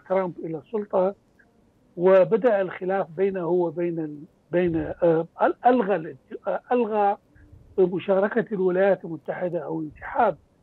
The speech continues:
الولايات المتحدة من الاتفاق النووي، نشأت، نشأت مشكلة، مشكلة لإيران لأنها أصبحت تحت العقوبات من جديد، وبالتالي حركت هذه الميليشيات لكي تبدأ ب-،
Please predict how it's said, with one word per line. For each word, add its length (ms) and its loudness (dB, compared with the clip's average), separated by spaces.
الولايات 460 4
المتحدة 560 -8
من 100 -8
الاتفاق 580 -8
النووي، 500 -2
نشأت، 380 2
نشأت 340 -2
مشكلة، 420 -2
مشكلة 400 4
لإيران 580 4
لأنها 580 0
أصبحت 400 -6
تحت 220 -12
العقوبات 680 0
من 100 -6
جديد، 340 -10
وبالتالي 580 0
حركت 600 -2
هذه 260 -4
الميليشيات 680 -4
لكي 260 -4
تبدأ 400 0
ب-، 320 -4